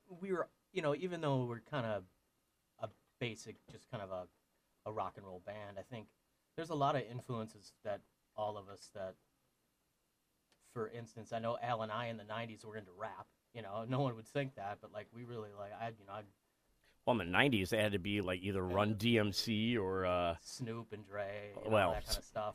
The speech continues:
Speaker 1: But
Speaker 2: all the good
Speaker 1: I don't know
Speaker 2: stuff.
Speaker 1: if that really influenced how, you know, Grant and Al do a lot of the, most of the writing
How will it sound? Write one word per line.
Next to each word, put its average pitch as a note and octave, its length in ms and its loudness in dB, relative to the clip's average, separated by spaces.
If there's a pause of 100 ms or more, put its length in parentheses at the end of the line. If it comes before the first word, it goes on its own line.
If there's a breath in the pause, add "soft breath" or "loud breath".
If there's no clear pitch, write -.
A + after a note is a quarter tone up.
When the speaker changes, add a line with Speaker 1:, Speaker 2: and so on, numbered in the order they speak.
Speaker 1:
But G2 80 -4
Speaker 2:
all G#2+ 160 10
the E2+ 80 4
good A#2 120 12
Speaker 1:
I G#4 80 12
don't F#4+ 100 6
know B3 140 8
Speaker 2:
stuff. - 20 0
Speaker 1:
if - 60 -4
that E3+ 160 6
really D#3 240 2
influenced B2+ 720 0 (120)
how, A2 240 0 (100)
you F#3 100 -2
know, B2 120 0
Grant D#3+ 300 0
and B2 100 -2
Al A2+ 140 0
do A#2 180 -8
a - 20 -4
lot G2 220 -4
of F2+ 60 -10
the, F2+ 60 -16 (120)
most A2 220 -4
of F#2+ 80 -18
the - 60 -20
writing G2 260 -2